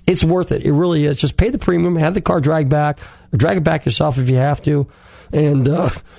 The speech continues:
<coughs> you'll be much happier. I, I got a sixty-five Mustang convertible that happens to be a San Jose car, two eighty-nine four-barrel, four-speed convertible,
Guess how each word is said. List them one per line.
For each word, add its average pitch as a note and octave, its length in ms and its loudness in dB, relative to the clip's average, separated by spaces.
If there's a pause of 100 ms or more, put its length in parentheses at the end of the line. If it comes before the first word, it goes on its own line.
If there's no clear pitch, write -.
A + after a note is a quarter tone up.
(300)
<coughs> B4 520 0
you'll F#3+ 240 0
be E3+ 80 2
much D3 200 0
happier. D3 320 0
I, A3 140 0
I G#3 140 0
got G#3+ 120 -2
a D3+ 40 -2
sixty-five D#3+ 400 -2
Mustang C#3+ 300 0
convertible C3 360 0
that C#3 100 2
happens D3+ 200 -2
to G#2+ 40 -2
be D3 120 2
a C3+ 60 0
San C#3 200 0
Jose B2+ 260 0
car, C3+ 320 -2 (340)
two G3 100 0
eighty-nine D3+ 240 2
four-barrel, C#3 300 0
four-speed B2+ 380 0
convertible, B2+ 420 0